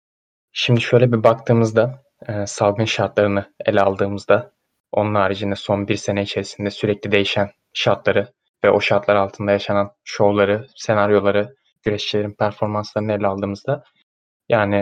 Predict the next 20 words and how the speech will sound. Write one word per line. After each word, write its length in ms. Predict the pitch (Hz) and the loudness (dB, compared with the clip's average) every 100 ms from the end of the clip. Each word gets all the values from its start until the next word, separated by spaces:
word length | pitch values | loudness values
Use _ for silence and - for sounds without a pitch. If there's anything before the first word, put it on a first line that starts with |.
| - _ - | -4 _ -6
e, 240 | 104 101 | 0 0
WrestleMania'lar 760 | 98 107 104 - 117 117 107 101 | 2 2 0 0 2 4 4 2
tarihine 420 | - 101 104 104 | 2 2 4 2
baktığımızda 560 | 101 - 104 101 107 107 | 2 0 -2 0 0 0
da, 180 | 117 - _ _ _ _ _ _ _ | -2 -6 _ _ _ _ _ _ _
e, 100 | 120 | -10
farklı 380 | - 117 101 113 | -4 -2 0 2
bir 60 | 113 | 4
yere 200 | 104 104 | 4 4
koymamız 440 | 113 104 104 104 | 0 0 0 -2
gerekecek. 600 | 104 101 - 98 117 - _ _ _ _ _ | 0 0 -2 -4 -4 -6 _ _ _ _ _
E, 260 | 117 101 98 | -2 -2 0
farklı 420 | - 104 - 107 | 0 0 0 2
bir 260 | 107 107 _ _ - | 2 2 _ _ 0
değerlendirmeye 600 | 104 104 101 101 107 101 | 2 2 0 0 0 -2
tabi 300 | 110 104 104 | -2 -2 -4
tutmamız 380 | - - 104 101 | -8 -8 -6 -2
gerekecek 500 | 104 101 104 101 107 | -2 -2 -4 -4 -6
bir 40 | |
şov 240 | - 113 | -2 0